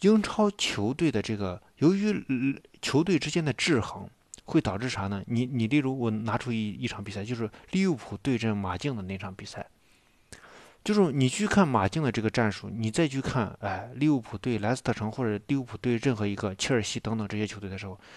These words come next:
你就发现马-，马竞他是有能力去学习英超针对利物浦的，所以他才能零比一、呃，一比零赢利物浦。同时，利物浦在那场比赛的时候，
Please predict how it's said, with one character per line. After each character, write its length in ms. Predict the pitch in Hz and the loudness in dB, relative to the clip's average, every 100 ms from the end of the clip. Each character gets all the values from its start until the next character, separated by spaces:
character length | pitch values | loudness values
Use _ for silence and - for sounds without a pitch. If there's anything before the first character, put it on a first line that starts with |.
| - | -6
你 60 | 117 | -2
就 80 | |
发 160 | 143 165 | 2 2
现 220 | 165 135 - - - - - _ _ _ _ _ _ | 4 0 -4 -18 -20 -20 -20 _ _ _ _ _ _
马-， 340 | - 123 120 - | 0 4 4 2
马 280 | 139 113 98 | 2 2 4
竞 280 | - 185 120 _ | 2 0 0 _
他 100 | - | 0
是 200 | 165 147 | 2 0
有 220 | 104 98 92 | -2 -2 -2
能 360 | 95 95 143 | -2 -2 0
力 160 | 180 113 | -2 -2
去 180 | - 101 | -6 -6
学 420 | - - 101 139 | -6 -4 2 2
习 440 | - - 95 95 - _ _ _ _ _ _ | 2 -2 -6 -12 -16 _ _ _ _ _ _
英 300 | 107 120 113 | -2 0 0
超 240 | - 107 | -4 -6
针 260 | 95 113 113 | -2 -2 0
对 160 | 107 92 | -2 -4
利 200 | 101 104 | -6 -6
物 140 | 98 | -6
浦 180 | 95 - - | -10 -18 -20
的， 100 | - _ | -20 _
所 260 | - - 180 | -8 4 4
以 80 | 170 | 6
他 160 | 117 | 0
才 140 | - 98 | -4 -4
能 180 | 101 95 _ _ _ - | -6 -8 _ _ _ -6
零 260 | 110 123 | -2 0
比 100 | 123 | -2
一、 320 | 90 92 107 110 _ _ - | -6 -6 -6 -8 _ _ -6
呃， 160 | 101 | -4
一 160 | 127 156 | -2 -2
比 160 | 113 | -2
零 260 | 95 95 104 - | -4 -4 -8 -8
赢 280 | - 104 135 | -4 -2 -2
利 80 | 107 | -4
物 80 | |
浦。 240 | - - - - - - | -8 -14 -20 -20 -20 -14
同 180 | - 160 | -2 0
时， 260 | 175 151 156 - - | 2 0 0 -6 -4
利 140 | 226 240 | 2 2
物 60 | |
浦 140 | 160 117 | 2 0
在 120 | 165 | 2
那 140 | 170 | 0
场 180 | 135 131 | 0 -2
比 140 | - 98 | -4 -6
赛 140 | 127 | 0
的 80 | 117 | 0
时 120 | - | 0
候， 140 | 110 | -4